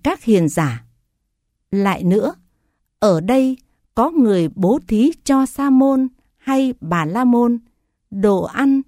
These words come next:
đồ uống, vải, xe cộ, hoa man, hương sông, hương thoa, sàng tọa, phòng xá, đèn sáng. Đồ vật vị này bố thí, vị này mong được bố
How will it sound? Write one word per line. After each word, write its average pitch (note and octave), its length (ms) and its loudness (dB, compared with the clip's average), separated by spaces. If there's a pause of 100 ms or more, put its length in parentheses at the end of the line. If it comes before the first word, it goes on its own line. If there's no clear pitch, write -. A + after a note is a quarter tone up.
(160)
đồ F#3+ 400 -2
uống, A#3 340 2 (500)
vải, E3 440 -2 (320)
xe C#4 340 -4 (100)
cộ, F3+ 320 0 (360)
hoa C#4 300 0
man, B3+ 400 2 (340)
hương D4 220 2
sông, C4 400 2 (440)
hương C#4+ 340 2
thoa, C4+ 340 0 (460)
sàng F#3 460 -4
tọa, F3+ 380 -4 (420)
phòng F3 300 0
xá, F#3+ 360 -2 (360)
đèn E3+ 340 0
sáng. F3+ 380 -4 (1300)
Đồ G3+ 300 2
vật F3+ 200 0 (120)
vị G3 200 0
này F3+ 380 -2
bố G3 320 2
thí, A#3+ 300 0 (640)
vị A3+ 200 -2
này F#3+ 320 0
mong C4 340 2
được F3+ 260 -2
bố F#3+ 280 0